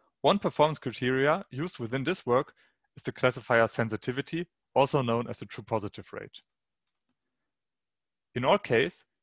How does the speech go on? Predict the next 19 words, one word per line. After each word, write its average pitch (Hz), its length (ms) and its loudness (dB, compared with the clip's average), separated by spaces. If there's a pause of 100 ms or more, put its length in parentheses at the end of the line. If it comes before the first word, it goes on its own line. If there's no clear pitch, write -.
(160)
it 120 80 -8
describes 139 460 2
the 131 80 -6
proportion 156 800 -6 (260)
of - 180 -6
invalid 180 380 2 (100)
positions 156 580 -8 (520)
that 127 120 2
are 139 60 6
correctly 131 440 2
classified. - 680 -2 (1400)
The - 80 -4
other 220 180 4
statistical - 600 -4
performance 120 420 -2
criterion 147 640 -4 (580)
is 143 80 -6
the - 100 -8
classifier 139 640 -2